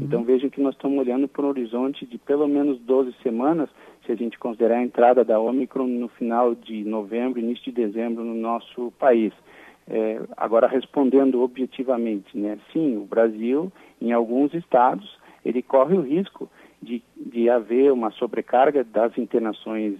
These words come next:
em, em leitos, eh, não U T I e em leitos de U T I, se nós continuarmos observando essa exponencial de crescimento observada aí nos últimos dias.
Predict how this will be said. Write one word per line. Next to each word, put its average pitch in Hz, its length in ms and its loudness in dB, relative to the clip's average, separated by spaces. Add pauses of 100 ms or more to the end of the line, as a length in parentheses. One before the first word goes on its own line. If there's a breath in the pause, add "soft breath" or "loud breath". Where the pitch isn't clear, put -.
em, 107 400 -8
em 101 220 -8
leitos, 113 320 -4 (240)
eh, 104 220 -4
não 120 340 0
U 123 60 -2
T 127 180 2
I 107 380 -2
e 113 100 -4
em 135 180 2
leitos 117 440 0
de 104 80 -12
U 104 80 -10
T 135 120 2
I, 143 260 0 (400 loud breath)
se - 20 -6
nós 127 220 -4
continuarmos 131 800 -4
observando 123 880 -4
essa 120 240 0
exponencial 120 800 -2
de 127 100 -8
crescimento 113 640 -4
observada 107 600 0
aí 107 120 -2
nos 117 160 -6
últimos 131 420 -4
dias. 110 240 -4